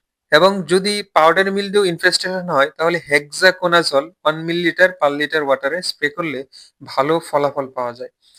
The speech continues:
এর জন্য কিছু প্রিভেন্টিভ মেজার আছে, যেমন আপনাকে হাতে গ্লাভস পরতে হবে, মাস্ক পরতে হবে, যেন আপনার শরীরের উপর কোনো সাইড ইফেক্ট না পড়ে। এইসব ট্রিটমেন্ট যদি আপনি অ্যাপ্লাই করতে পারেন,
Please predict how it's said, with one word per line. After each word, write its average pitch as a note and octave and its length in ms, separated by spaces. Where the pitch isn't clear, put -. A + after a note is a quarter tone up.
এর F3 140
জন্য G#3+ 340
কিছু F3 300
প্রিভেন্টিভ F#3+ 500
মেজার C#3 340
আছে, A#2+ 260
যেমন D#3+ 260
আপনাকে D#3+ 480
হাতে C#3 300
গ্লাভস D3+ 300
পরতে D3 320
হবে, C#3 240
মাস্ক C#3 340
পরতে C#3+ 300
হবে, C3 260
যেন C#3+ 200
আপনার D3 440
শরীরের E3+ 420
উপর F3 220
কোনো E3 200
সাইড C3+ 300
ইফেক্ট C3+ 300
না B2+ 100
পড়ে। A#2+ 240
এইসব F#3+ 480
ট্রিটমেন্ট F#3 440
যদি F#3+ 180
আপনি E3+ 280
অ্যাপ্লাই D#3+ 300
করতে - 300
পারেন, C#3 240